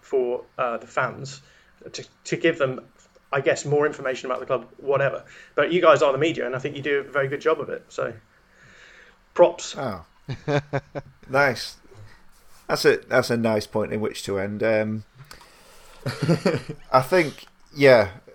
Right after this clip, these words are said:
Speaker 2: I think that's gonna be it for this episode, unless, uh, anyone has any other business they wanna raise. Um, and just on that point on, on the media, it was, uh,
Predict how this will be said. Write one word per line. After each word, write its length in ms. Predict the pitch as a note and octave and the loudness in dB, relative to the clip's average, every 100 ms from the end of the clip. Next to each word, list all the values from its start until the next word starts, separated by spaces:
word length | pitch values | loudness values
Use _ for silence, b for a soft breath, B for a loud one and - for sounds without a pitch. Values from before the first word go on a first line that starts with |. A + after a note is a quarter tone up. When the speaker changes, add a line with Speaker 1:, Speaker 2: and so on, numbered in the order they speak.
| _ _ - | _ _ -8
Speaker 2:
I 60 | B2 | -4
think 220 | C#3+ B2 | -2 2
that's 200 | A#2+ - | 2 4
gonna 200 | B2 A2 | 2 4
be 120 | A2+ | 4
it 120 | A2+ | 2
for 80 | A#2+ | 0
this 180 | A2+ - | -2 0
episode, 380 | A2 - A#2+ A#2+ | -2 2 2 4
unless, 340 | A#2+ A2+ - | 2 0 -2
uh, 280 | - G#2+ G#2+ - | 0 0 0 0
anyone 320 | A#2+ A2 A2 | 0 2 0
has 160 | G#2 A#2 | 0 2
any 360 | A2 A2 G2+ - _ _ - | 0 0 -4 -12 _ _ 0
other 180 | A#2+ | 2
business 400 | A2+ B2 G#2+ A2+ | 6 4 4 -2
they 100 | - | 0
wanna 220 | A#2 A2+ A2+ | 0 2 2
raise. 440 | A#2 A#2+ C3 - _ - _ - | 2 2 0 -8 _ -20 _ -6
Um, 540 | A#2 A#2 A2+ A2 A2 - _ _ _ - - | 0 0 0 -4 -8 -14 _ _ _ -20 -14
and 140 | D#2 A2+ | -8 -4
just 180 | A#2 B2 | -2 0
on 100 | A#2 | -2
that 140 | A2 | -2
point 200 | A2+ A2 | -2 -4
on, 320 | A2 G#2+ G#2 G#2 | -4 -6 -8 -10
on 120 | G2+ | -10
the 60 | |
media, 360 | G#2 A2 A2 G2+ | -8 -8 -6 -8
it 80 | - | -8
was, 200 | G2 - _ - - - | -12 -16 _ -20 -16 -6
uh, 180 | G#2+ | -2